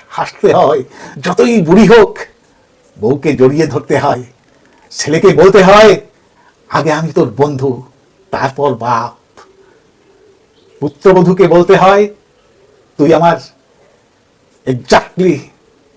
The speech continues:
ভালো মেয়ে, কোন মাছ তোর খেতে ভালো লাগে বলে দে, আজ বাজার থেকে সেই মাছ, সেই মাছই আনবো।"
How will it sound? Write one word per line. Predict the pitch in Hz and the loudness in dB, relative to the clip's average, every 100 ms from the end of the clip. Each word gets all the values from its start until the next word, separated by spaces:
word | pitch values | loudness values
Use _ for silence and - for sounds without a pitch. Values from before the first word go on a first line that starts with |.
| - | -16
ভালো | - 127 156 | -12 -4 -2
মেয়ে, | 147 135 131 120 _ _ _ _ _ _ _ _ _ _ _ _ _ - | -2 -4 -8 -18 _ _ _ _ _ _ _ _ _ _ _ _ _ -2
কোন | 147 190 | 0 2
মাছ | 175 214 - | 2 2 2
তোর | 220 | 0
খেতে | 196 233 208 | 2 0 2
ভালো | 196 220 | 4 4
লাগে | 220 214 208 151 - _ _ - | 6 6 4 2 -12 _ _ -8
বলে | 110 170 | -2 0
দে, | 156 151 131 _ _ _ _ _ - | 0 -4 -8 _ _ _ _ _ -8
আজ | 113 190 120 | -2 -2 0
বাজার | 123 156 156 | 0 0 -2
থেকে | - 180 233 254 - _ _ _ | -2 0 0 0 -6 _ _ _
সেই | - - 139 | -14 -8 -4
মাছ, | 151 151 - - - _ _ _ _ | -2 -4 -4 -12 -16 _ _ _ _
সেই | - 135 170 | -10 -2 0
মাছই | 170 190 196 | 2 2 2
আনবো।" | 165 160 151 127 | 2 2 2 2